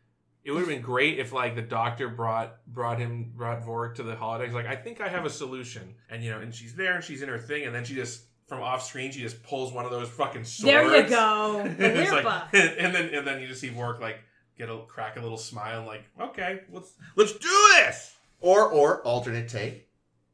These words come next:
Speaker 3: bring him to the, to the holodeck. It's not on yet. And he's like, "I've been, you know, analyzing. I think I've got a great program. Turn it on."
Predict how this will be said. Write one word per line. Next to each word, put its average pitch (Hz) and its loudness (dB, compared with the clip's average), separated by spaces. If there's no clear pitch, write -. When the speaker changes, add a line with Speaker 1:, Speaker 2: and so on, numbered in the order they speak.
Speaker 3:
bring 135 2
him 135 -4
to 123 -6
the, 110 0
to 117 -10
the 107 -6
holodeck. 110 -4
It's 113 -12
not 131 -2
on 113 -2
yet. 92 -12
And 113 -12
he's 107 -8
like, 104 -8
"I've 107 -6
been, 107 -8
you 104 -12
know, 95 -14
analyzing. 107 -8
I 95 -10
think 107 -12
I've 92 -10
got 95 -10
a 90 -10
great 120 -6
program. 113 -6
Turn 135 -6
it 127 -4
on." 110 -2